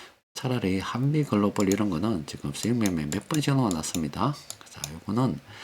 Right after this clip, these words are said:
오늘 뭐 이렇게 시장이 하락해서 또 영향을 받았는데,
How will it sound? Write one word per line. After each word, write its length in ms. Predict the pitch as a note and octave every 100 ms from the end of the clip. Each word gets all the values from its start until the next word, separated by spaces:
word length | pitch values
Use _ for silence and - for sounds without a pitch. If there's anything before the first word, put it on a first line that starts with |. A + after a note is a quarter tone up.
| - - - _
오늘 480 | A#2+ B2+ B2+ A#2+ A2+
뭐 240 | G2+ F#2
이렇게 480 | D#2+ F#2+ D2+ E2 B2+
시장이 360 | A#2 - G2 E2+
하락해서 460 | D2+ E2+ F#2 - G#2
또 160 | E2 C#2 - C#2+
영향을 300 | D2+ F#2 F2
받았는데, 720 | E2+ E2 D2+ C2+ C#2+ G2 F#2